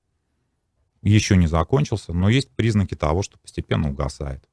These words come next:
Ну, по крайней мере, если мы будем говорить про спрос и предложение, предложение новостроек уменьшается, новых объектов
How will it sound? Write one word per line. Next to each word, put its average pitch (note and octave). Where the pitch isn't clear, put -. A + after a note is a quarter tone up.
Ну, A2
по F#2+
крайней G2+
мере, F2+
если E2
мы F2
будем E2
говорить E2
про D#2
спрос -
и -
предложение, F2
предложение G2+
новостроек D#2+
уменьшается, G2
новых G#2
объектов F2+